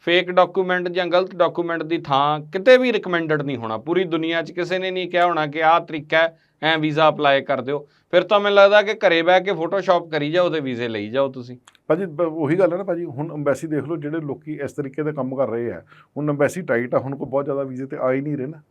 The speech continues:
Speaker 2: ਜਿਹੜੇ
Speaker 1: ਹੂੰ।
Speaker 2: ਲੋਕੀ ਏਦਾਂ ਦੇ ਕੰਮ ਕਰਦੇ ਸੀ। ਹੁਣ ਬਾਕੀ ਕੰਟਰੀਆਂ ਦੇਖ
Speaker 1: ਮਤਲਬ
Speaker 2: ਲਓ,
Speaker 1: ਫੇਕ
Speaker 2: ਕਿਸੇ success
Speaker 1: ਡਾਕੂਮੈਂਟ ਵਾਲੇ
Speaker 2: rate
Speaker 1: ਦੇ ਵੀਜ਼ੇ ਨਹੀਂ ਆ ਰਹੇ ਤੁਸੀਂ ਕਹਿ
Speaker 2: ਭਾਜੀ,
Speaker 1: ਰਹੇ ਹੋ?
Speaker 2: ਅੱਜ ਦੀ ਡੇਟ 'ਚ ਨਹੀਂ ਹੈਗਾ ਸਕਸੈਸ ਰੇਟ ਉਹਨਾਂ ਦਾ।
Speaker 1: ਪਹਿਲਾਂ ਆ ਰਹੇ, ਪਹਿਲਾਂ ਕੋਈ ਜ਼ਮਾਨਾ ਸੀ
Speaker 2: ਕੋਈ
Speaker 1: ਲੋਕਾਂ ਨੇ
Speaker 2: ਜ਼ਮਾਨਾ
Speaker 1: ਫੇਕ
Speaker 2: ਸੀ,
Speaker 1: ਲਾ ਲਾ
Speaker 2: ਹਾਂ,
Speaker 1: ਕੇ
Speaker 2: ਕੋਈ,
Speaker 1: ਵੀਜ਼ੇ
Speaker 2: ਹਾਂ,
Speaker 1: ਲਏ।
Speaker 2: ਬਿਲਕੁਲ ਲਏ।
Speaker 1: ਬੜੀ ਓਨੈਸਟੀ ਨਾਲ
Speaker 2: ਹਾਂ।
Speaker 1: ਗੱਲ ਕਹਿ ਰਹੇ ਹੋ ਤੁਸੀਂ ਕਿ ਲੋਕ
Speaker 2: ਭਾਜੀ,
Speaker 1: ਲਾਉਂਦੇ
Speaker 2: ਲੋਕਾਂ ਨੇ
Speaker 1: ਰਹੇ
Speaker 2: ਲਏ,
Speaker 1: ਆ।
Speaker 2: ਭਾਜੀ, ਲੋਕਾਂ ਨੇ ਲਏ ਆ।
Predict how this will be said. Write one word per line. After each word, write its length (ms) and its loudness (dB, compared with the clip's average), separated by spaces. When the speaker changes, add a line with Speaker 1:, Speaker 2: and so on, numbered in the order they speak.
Speaker 2:
ਜਿਹੜੇ 140 -2
Speaker 1:
ਹੂੰ। 80 -2
Speaker 2:
ਲੋਕੀ 160 -6
ਏਦਾਂ 220 0
ਦੇ 80 -2
ਕੰਮ 200 -4
ਕਰਦੇ 260 -4
ਸੀ। 120 -12
ਹੁਣ 60 -6
ਬਾਕੀ 300 2
ਕੰਟਰੀਆਂ 320 0
ਦੇਖ 100 0
Speaker 1:
ਮਤਲਬ 100 4
Speaker 2:
ਲਓ, 160 4
Speaker 1:
ਫੇਕ 0 -
Speaker 2:
ਕਿਸੇ 100 10
success 240 6
Speaker 1:
ਡਾਕੂਮੈਂਟ 320 4
ਵਾਲੇ 140 6
Speaker 2:
rate 120 2
Speaker 1:
ਦੇ 60 2
ਵੀਜ਼ੇ 280 2
ਨਹੀਂ 140 -2
ਆ 100 -2
ਰਹੇ 100 -4
ਤੁਸੀਂ 240 -12
ਕਹਿ 140 -2
Speaker 2:
ਭਾਜੀ, 160 4
Speaker 1:
ਰਹੇ 80 0
ਹੋ? 60 8
Speaker 2:
ਅੱਜ 100 6
ਦੀ 120 2
ਡੇਟ 200 0
'ਚ 60 -6
ਨਹੀਂ 180 -4
ਹੈਗਾ 180 -6
ਸਕਸੈਸ 420 -14
ਰੇਟ 180 -14
ਉਹਨਾਂ 160 -20
ਦਾ। 180 -20
Speaker 1:
ਪਹਿਲਾਂ 260 4
ਆ 160 6
ਰਹੇ, 160 0
ਪਹਿਲਾਂ 320 -2
ਕੋਈ 160 -4
ਜ਼ਮਾਨਾ 400 0
ਸੀ 140 -8
Speaker 2:
ਕੋਈ 120 4
Speaker 1:
ਲੋਕਾਂ 160 4
ਨੇ 80 6
Speaker 2:
ਜ਼ਮਾਨਾ 180 6
Speaker 1:
ਫੇਕ 100 6
Speaker 2:
ਸੀ, 80 -2
Speaker 1:
ਲਾ 180 8
ਲਾ 80 8
Speaker 2:
ਹਾਂ, 60 8
Speaker 1:
ਕੇ 60 2
Speaker 2:
ਕੋਈ, 120 2
Speaker 1:
ਵੀਜ਼ੇ 240 2
Speaker 2:
ਹਾਂ, 60 4
Speaker 1:
ਲਏ। 120 2
Speaker 2:
ਬਿਲਕੁਲ 280 -2
ਲਏ। 280 -10
Speaker 1:
ਬੜੀ 240 4
ਓਨੈਸਟੀ 440 2
ਨਾਲ 160 0
Speaker 2:
ਹਾਂ। 60 4
Speaker 1:
ਗੱਲ 180 6
ਕਹਿ 160 4
ਰਹੇ 100 2
ਹੋ 40 -2
ਤੁਸੀਂ 220 -2
ਕਿ 100 0
ਲੋਕ 240 4
Speaker 2:
ਭਾਜੀ, 100 10
Speaker 1:
ਲਾਉਂਦੇ 260 8
Speaker 2:
ਲੋਕਾਂ 160 6
ਨੇ 40 6
Speaker 1:
ਰਹੇ 80 6
Speaker 2:
ਲਏ, 120 8
Speaker 1:
ਆ। 20 6
Speaker 2:
ਭਾਜੀ, 260 4
ਲੋਕਾਂ 280 0
ਨੇ 80 -4
ਲਏ 220 2
ਆ। 100 -8